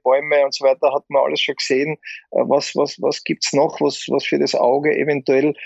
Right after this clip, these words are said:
so ungewöhnlich ist, dass, dass es einfach neu ausschaut und, und, und vielleicht sogar jemand noch nicht fotografiert hat.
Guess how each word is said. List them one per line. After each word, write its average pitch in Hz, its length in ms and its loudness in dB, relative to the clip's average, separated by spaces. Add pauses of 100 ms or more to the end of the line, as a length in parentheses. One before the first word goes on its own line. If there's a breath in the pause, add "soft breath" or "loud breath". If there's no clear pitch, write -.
(120 loud breath)
so - 200 -2
ungewöhnlich 147 760 -2
ist, 151 340 -4
dass, 131 300 0
dass 131 160 -2
es - 320 -4
einfach 135 400 0
neu 131 340 2
ausschaut 123 640 0
und, 127 320 -4
und, 127 340 -4
und 123 200 -8 (100)
vielleicht 135 420 2
sogar 135 200 2
jemand 131 340 0
noch 127 140 -2
nicht 131 220 -6
fotografiert - 540 -4
hat. - 120 -4